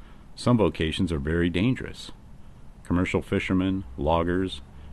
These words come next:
aircraft pilots, and steelworkers take greater risks than even firefighters when they clock in.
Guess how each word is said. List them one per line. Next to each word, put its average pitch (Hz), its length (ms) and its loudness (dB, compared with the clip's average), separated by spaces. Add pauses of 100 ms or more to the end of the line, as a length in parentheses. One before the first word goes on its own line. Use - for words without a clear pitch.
(120)
aircraft 92 460 2
pilots, 87 480 -2
and 73 100 0
steelworkers 76 720 -2
take 82 200 -2
greater 82 320 0
risks 82 380 -2
than 78 160 0
even 78 220 -2
firefighters 69 800 -2
when 67 120 -4
they 60 100 -6
clock 58 360 -6
in. - 220 -10